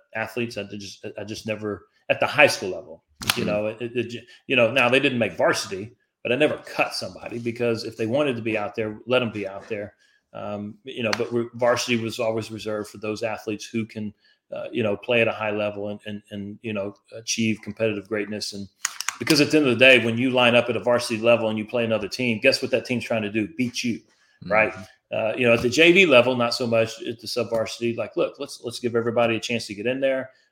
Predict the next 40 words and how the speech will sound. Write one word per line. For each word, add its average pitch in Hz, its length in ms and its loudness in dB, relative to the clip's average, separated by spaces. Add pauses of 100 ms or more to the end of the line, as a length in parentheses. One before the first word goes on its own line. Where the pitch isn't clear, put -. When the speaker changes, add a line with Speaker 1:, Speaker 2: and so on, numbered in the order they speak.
(180)
Speaker 1:
Um, 117 320 -12 (200)
you 120 80 -2
know, 110 140 2
as 120 220 2
long 135 240 4
as 117 120 0
they're 123 260 0
wanting 117 480 -2
to 110 420 -4 (400)
push 135 220 0
themselves, 107 420 -4
as 104 120 -10
long 123 200 0
as 107 60 -4
they're 110 140 -2
trying, 113 440 -2
as 104 100 -6
long 117 220 -2
as 107 120 -8
they're, 110 280 -6 (360)
uh, - 60 -16 (120)
and 135 100 -2
that's 151 140 4
the 131 60 -4
same 127 200 0
thing 135 140 2
with 120 100 -2
coaches. - 380 -2 (260)
You 190 120 -2
know, 175 60 2
we, 156 140 4
I 147 280 -4
always 151 200 2
ask 147 180 0
coaches, 156 340 0
when 123 100 -2
you 143 80 -6
go 147 140 0
into 123 100 -2
practice, - 600 -4